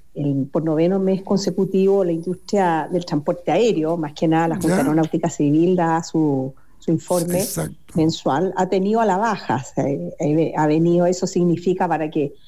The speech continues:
Speaker 1: los auditores, hay menos, ¿cierto?, pasajeros volando.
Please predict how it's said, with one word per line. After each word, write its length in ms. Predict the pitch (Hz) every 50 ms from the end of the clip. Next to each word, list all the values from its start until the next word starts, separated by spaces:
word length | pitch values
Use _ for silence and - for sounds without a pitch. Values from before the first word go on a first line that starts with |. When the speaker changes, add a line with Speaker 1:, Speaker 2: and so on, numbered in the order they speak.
| - - -
Speaker 1:
los 100 | - 170
auditores, 680 | 165 156 160 156 156 160 160 190 180 185 185 196 190 190 - - - - - -
hay 160 | 196 196 190
menos, 540 | 185 202 208 208 208 220 208 202 - - - - - -
¿cierto?, 340 | - - 196 196 196 214 175
pasajeros 540 | 180 170 - 160 - - 233 185 185 170
volando. 600 | 165 160 160 196 226 196 156 143 143 - - -